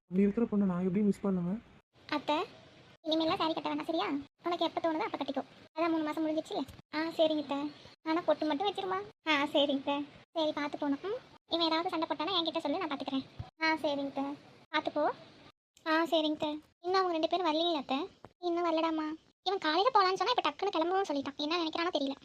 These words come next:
Speaker 2: அவங்க இன்னும் வரதுக்கு லேட் ஆகும்னு நினைக்கிறேன்.
Speaker 1: சரி, வா போலாம், டைம் ஆச்சு.
Speaker 2: ஆ, ஓகே, போலாம். ரெண்டு பேரும் சண்டை போடாம சந்தோஷமா இருக்கணும், சரியா? அது உங்க பையன் கிட்ட சொல்லுங்க, என்கிட்டலாம் சொல்லாதீங்க. <laughs> ஏய்,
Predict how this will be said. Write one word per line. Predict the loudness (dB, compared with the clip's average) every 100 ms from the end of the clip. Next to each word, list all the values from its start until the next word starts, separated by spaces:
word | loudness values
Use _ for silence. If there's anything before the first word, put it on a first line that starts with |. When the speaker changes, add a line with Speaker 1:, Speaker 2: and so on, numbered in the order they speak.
| -20 -20 -12
Speaker 2:
அவங்க | -2 2
இன்னும் | 4 2
வரதுக்கு | 2 2
லேட் | 4
ஆகும்னு | 4 4 2
நினைக்கிறேன். | 0 -2 -8 -20 -2
Speaker 1:
சரி, | 0 0
வா | -2 -4
போலாம், | -4 -4 -4
டைம் | -6 -6
ஆச்சு. | -8 -10 -14 -18 -14 -4
Speaker 2:
ஆ, | 0 0
ஓகே, | -2 -4
போலாம். | -4 -4 -8 -14 -14 -16 -16 _ -2
ரெண்டு | 2
பேரும் | 4 2
சண்டை | 2 0
போடாம | 0 -2 -2
சந்தோஷமா | -2 -2 -2
இருக்கணும், | -4 -2 0
சரியா? | 0 -2 -4 _ -2
அது | 2 4
உங்க | 4
பையன் | 2 2
கிட்ட | 2 0
சொல்லுங்க, | 0 -2 -2
என்கிட்டலாம் | -2 -2 -2 0
சொல்லாதீங்க. | 0 2 0 -4 -6 -6 0
<laughs> | 2 2 0 -2 -4 -6 _ -20 -2
ஏய், | 0